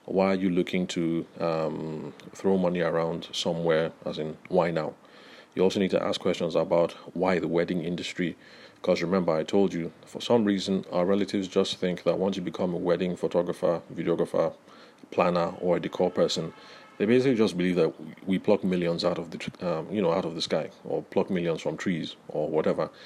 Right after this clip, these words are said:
And so that's one of the reasons why they want to drop some cash, because they think, "If I put down some of this money, um, it's going to start raining millions, and I should get a cut of the millions as well." So we need to be clear and find out, um,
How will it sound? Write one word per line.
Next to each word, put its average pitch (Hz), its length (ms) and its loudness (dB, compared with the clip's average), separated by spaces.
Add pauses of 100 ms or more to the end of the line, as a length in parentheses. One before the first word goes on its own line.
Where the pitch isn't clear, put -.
(220)
And 85 180 -2
so 90 360 0 (100)
that's 95 220 2
one 90 120 2
of 80 80 0
the 80 80 -2
reasons 90 320 0
why 90 140 0
they 80 80 0
want 82 160 0
to 80 60 -6
drop 82 240 0
some - 160 -10
cash, 110 340 0
because 92 300 0
they 95 80 2
think, 107 360 0 (440)
"If - 80 -2
I 87 80 6
put 104 220 2
down 98 180 2
some 92 160 -2
of 85 100 -2
this - 180 -4
money, 92 380 0 (200)
um, 82 300 0
it's 85 120 -6
going 98 140 4
to 87 60 0
start 92 240 4
raining 92 320 0
millions, 87 440 0
and 82 260 -4
I 78 60 -4
should 87 200 -8
get 92 200 2
a - 40 -6
cut - 200 -2
of - 100 -4
the 82 80 -4
millions 82 360 -2
as - 140 -8
well." 98 220 6 (540)
So 110 140 4
we 95 100 6
need 113 180 2
to 104 80 -4
be 85 680 0
clear 85 400 4
and 82 120 -6
find 90 260 0
out, 82 220 0
um, 82 420 -2